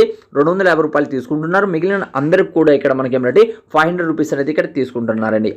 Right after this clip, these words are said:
అప్లై అనేది మీరు కానీ చూసుకుంటే ఆన్లైన్లో మాత్రమే అప్లై అనేది చేసుకోవాలి. ఆన్లైన్లో అప్లై చేసుకోవడానికి ఎప్పుడు మనకు యాక్టివేషన్ అనేది అవుతుంది మనం కానీ చూసుకున్నట్లయితే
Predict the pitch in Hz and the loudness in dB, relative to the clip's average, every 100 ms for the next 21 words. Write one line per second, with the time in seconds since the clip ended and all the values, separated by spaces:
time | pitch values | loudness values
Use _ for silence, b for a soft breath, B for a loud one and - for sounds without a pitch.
0 | 143 143 220 214 170 156 160 147 151 156 | 0 4 2 2 -2 -2 -2 -2 -4 -2
1 | - 123 147 190 190 160 127 151 175 131 | -2 -2 0 2 2 0 0 0 0 -2
2 | 123 147 143 127 135 - 170 226 B B | 0 2 2 0 0 4 4 4 B B
3 | 143 175 214 202 180 180 175 165 170 170 | 0 2 2 0 2 0 0 -2 0 0
4 | 151 131 175 185 170 165 175 147 147 165 | 0 -2 2 2 2 4 4 4 0 -2
5 | 160 165 156 151 151 151 147 143 143 139 | -2 -2 0 0 0 -4 -4 -2 -2 -4
6 | 143 143 | -2 0